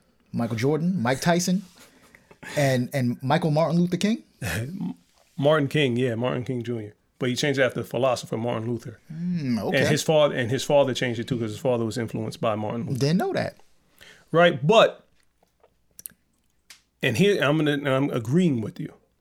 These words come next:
Speaker 2: right? When my grandfather and those protesters, his generation, were arrested, it was a badge of honor. Because you were protesting against a system that was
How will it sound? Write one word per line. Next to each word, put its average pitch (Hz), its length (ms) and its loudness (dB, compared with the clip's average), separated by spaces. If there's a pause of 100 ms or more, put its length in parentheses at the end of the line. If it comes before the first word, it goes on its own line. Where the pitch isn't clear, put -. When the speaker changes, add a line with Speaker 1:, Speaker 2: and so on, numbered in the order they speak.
(100)
Speaker 2:
right? 135 240 0 (880)
When 143 340 0
my 131 140 2
grandfather 170 760 0
and 113 240 -4
those 143 200 -2
protesters, 139 680 -2
his 127 260 -2
generation, 131 800 -2
were 117 260 -2
arrested, 139 560 -2 (440)
it 117 140 -2
was 139 260 0
a 131 60 -2
badge 120 320 -4
of 113 100 -8
honor. 113 360 -8 (800)
Because 131 220 0
you 151 80 0
were 135 100 0
protesting 139 760 -2
against 131 300 -2
a 123 60 -4
system 139 480 -2
that 131 200 0
was 117 280 -6